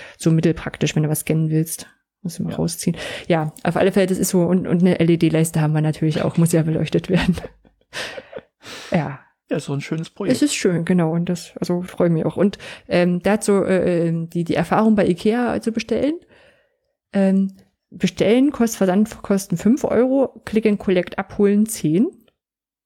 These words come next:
Speaker 2: Mhm.
Speaker 1: Also ich nehme an, weil ja wahrscheinlich doch anderer Aufwand an Personal da ist. Und noch dazu, ähm, naja, also das kann ich halt morgen machen. Wenn ich mich heute klicke, dann kann ich das morgen abholen. Und so hat man, glaub ich, drei Wochen oder sowas haben wir gewartet.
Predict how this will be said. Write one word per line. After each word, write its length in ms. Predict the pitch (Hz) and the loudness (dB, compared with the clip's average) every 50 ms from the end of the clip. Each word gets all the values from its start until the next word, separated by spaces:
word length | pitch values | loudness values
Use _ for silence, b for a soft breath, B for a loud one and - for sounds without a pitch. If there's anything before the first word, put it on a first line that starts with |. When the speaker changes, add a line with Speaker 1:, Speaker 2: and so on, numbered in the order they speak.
| _ _ | _ _
Speaker 2:
Mhm. 520 | 110 104 92 101 120 117 123 143 175 - - _ _ _ - | -14 -14 -12 -10 -10 -8 -8 -8 -8 -10 -12 _ _ _ -4
Speaker 1:
Also 140 | 160 160 165 | -2 -2 0
ich 100 | 160 185 | 2 2
nehme 160 | 180 175 - | 2 2 2
an, 180 | 170 170 165 | 2 2 2
weil 140 | 160 160 165 | 2 2 2
ja 200 | 165 170 170 170 | 2 2 2 0
wahrscheinlich 300 | 165 165 165 170 170 165 | 0 0 0 0 -2 0
doch 140 | 165 165 - | -2 -2 -2
anderer 420 | - 170 165 170 165 160 160 - | -2 -2 -2 0 -2 -2 -2 -2
Aufwand 420 | 170 165 - - 160 170 165 165 - | -2 -2 0 0 0 0 0 -2 -2
an 200 | 160 160 160 165 | -2 -2 -2 0
Personal 600 | - 165 165 - 165 165 175 196 208 208 - - - - | 0 0 2 2 2 2 2 2 0 0 -2 -4 -4 -2
da 140 | - 208 208 | 0 0 0
ist. 280 | - - 247 - - - B B B B B B B B B B B B B B B B B B B _ _ | 0 -2 -2 -4 -6 -16 B B B B B B B B B B B B B B B B B B B _ _
Und 420 | - 190 180 180 180 180 180 - 185 | 2 2 4 4 2 0 0 0 0
noch 180 | 175 175 165 | 0 0 0
dazu, 640 | - - 156 156 - - - 170 160 160 160 160 165 - | 0 0 0 0 -2 -2 -2 0 0 2 2 0 0 0
ähm, 640 | - 160 160 160 160 160 160 160 160 160 165 - _ _ _ _ _ _ _ _ _ _ _ _ _ _ _ _ _ _ _ _ _ _ _ _ _ _ _ - | 0 0 0 0 -2 -2 -4 -4 -6 -6 -8 -12 _ _ _ _ _ _ _ _ _ _ _ _ _ _ _ _ _ _ _ _ _ _ _ _ _ _ _ 0
naja, 180 | 180 165 170 170 | 2 4 4 4
also 140 | 160 151 147 | 4 4 4
das 160 | - 151 - | 2 0 0
kann 160 | - 196 175 | 2 2 2
ich 140 | 175 165 - | 2 4 2
halt 160 | 156 156 - | 2 2 2
morgen 260 | 165 160 165 160 147 143 | 2 2 2 2 0 -2
machen. 220 | 147 - - 156 | -6 -6 -6 -6
Wenn 80 | 156 151 | -4 -4
ich 80 | 156 | -2
mich 120 | 156 151 156 | 0 2 4
heute 160 | 160 160 160 | 4 4 2
klicke, 280 | - - 190 185 - 196 | 2 0 0 0 0 0
dann 120 | 175 165 | 0 2
kann 120 | 165 165 165 | 2 2 2
ich 120 | 165 165 | 0 0
das 120 | - - | -2 -4
morgen 220 | 170 165 160 160 - | -2 -2 -2 -2 -4
abholen. 460 | 165 - - 160 156 165 190 190 - b b b b b b b b b b b b - - | -6 -4 -4 -2 0 0 -2 -4 -6 b b b b b b b b b b b b -10 -4
Und 160 | - 170 160 - | -2 0 0 0
so 100 | 165 165 | 0 0
hat 160 | 165 165 - | 0 0 0
man, 240 | 165 160 156 156 151 | 0 0 0 0 0
glaub 140 | 160 151 | 0 0
ich, 80 | 151 - | 0 -2
drei 260 | - - 160 160 160 160 | -2 -2 0 2 2 2
Wochen 240 | 170 165 - 175 | 2 0 0 -2
oder 160 | 160 156 156 156 | -2 0 0 0
sowas 280 | 160 156 160 160 - | 0 0 0 0 0
haben 100 | 170 160 | 0 0
wir 60 | 160 156 | 0 0
gewartet. 440 | 160 156 165 - 254 247 - 214 | 0 0 0 2 0 -2 -2 -4